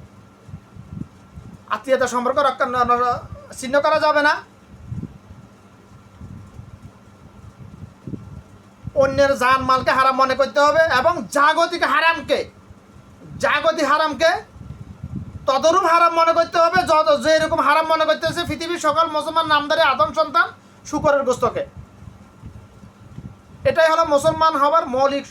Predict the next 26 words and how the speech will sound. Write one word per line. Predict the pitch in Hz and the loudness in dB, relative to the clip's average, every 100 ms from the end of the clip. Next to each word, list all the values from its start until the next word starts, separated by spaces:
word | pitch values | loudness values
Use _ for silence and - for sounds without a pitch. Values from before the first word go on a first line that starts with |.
| 277 | -4
সংজ্ঞা, | 247 214 160 - | -4 -4 -6 -6
মূল | 208 277 - | -8 -8 -6
সংজ্ঞা। | 269 247 190 - - - - - | -6 -4 -6 -6 -12 -20 -20 -8
সারাংশ | 262 269 277 | -2 0 0
বলতেছি | 285 294 262 | -2 -4 -2
আমি, | 233 196 | -4 -4
তিরিশ | 277 277 | -10 -12
পারা | 269 262 | -4 -2
কোরআন, | 254 262 262 302 - - - - - - - | 0 0 0 0 -2 -14 -20 -20 -20 -20 -6
লক্ষ | 226 233 | -4 -2
লক্ষ | 294 285 | -2 0
হাদিসের | 269 262 262 - | 0 0 -2 -4
সারাংশ | 254 240 240 | 0 0 0
বলতেছি | 240 240 220 185 170 | -2 -4 -4 -4 -4
আমি। | 156 | -6
এটা | - 233 | -4 -2
আমাকে | 240 247 277 | -2 -4 -4
দিয়ে | 277 | 0
আল্লাহ | 247 226 | 0 0
পাক | 208 185 | -2 -4
বলাইতেছে, | 226 240 302 330 | -4 -4 -2 0
এই | 294 | 0
জন্য | 226 214 | -2 -6
আমি | 233 - - - | -8 -12 -14 -10
বলতেছি | 214 214 208 185 | -8 -6 -8 -8
ভাই। | 156 | -8